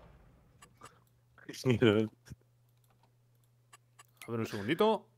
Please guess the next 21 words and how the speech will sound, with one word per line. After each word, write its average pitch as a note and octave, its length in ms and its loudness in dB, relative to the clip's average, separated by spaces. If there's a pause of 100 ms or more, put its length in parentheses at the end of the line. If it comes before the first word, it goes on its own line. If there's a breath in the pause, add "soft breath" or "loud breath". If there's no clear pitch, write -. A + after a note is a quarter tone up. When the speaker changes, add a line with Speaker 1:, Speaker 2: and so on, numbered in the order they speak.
(1200)
Speaker 1:
Joder. - 380 -12 (1120)
Hoy A#2 200 6
no A#2 140 8
doy G2 240 4
una, F#2 180 0
¿eh? F#2 180 -8 (420)
No. A2 160 -6 (1160)
Speaker 2:
Espera. - 260 -4 (2000)
Mm. F#3 360 -4 (580)
Speaker 1:
Ah, F3 120 10
está E3+ 180 6
cayendo E3 340 10
ahora. C#3+ 200 12
Speaker 2:
¿Por F#2 40 8
qué E2+ 60 4
está C3+ 100 0
Speaker 1:
Ah, C3 40 4
vale. C3+ 120 10
Speaker 2:
cayendo? G#3 380 8
Speaker 1:
Mira, A#2+ 160 4
justo. G#2+ 320 -6